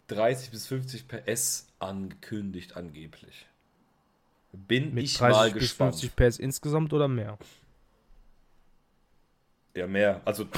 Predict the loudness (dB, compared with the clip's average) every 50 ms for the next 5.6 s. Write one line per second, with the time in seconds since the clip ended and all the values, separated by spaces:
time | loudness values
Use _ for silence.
0 | -8 -6 -4 0 4 8 8 10 8 8 6 2 0 2 4 4 4 2 0 -4
1 | -4 -6 -6 -12 -16 _ -4 -2 -2 2 4 4 2 4 2 0 0 0 2 4
2 | 4 6 6 6 4 4 4 2 -2 -2 -6 -10 -14 -12 -6 -2 -2 -2 -2 -2
3 | -6 -10 -12 -10 -10 -12 -12 -12 -14 -18 -20 _ -20 -20 -20 -20 -20 _ _ _
4 | _ _ _ _ _ _ _ _ _ -20 -16 -14 -14 -12 -10 -8 -8 -6 -6 -6
5 | -6 -6 -8 -10 -10 -10 -10 -12 -12 -12 -14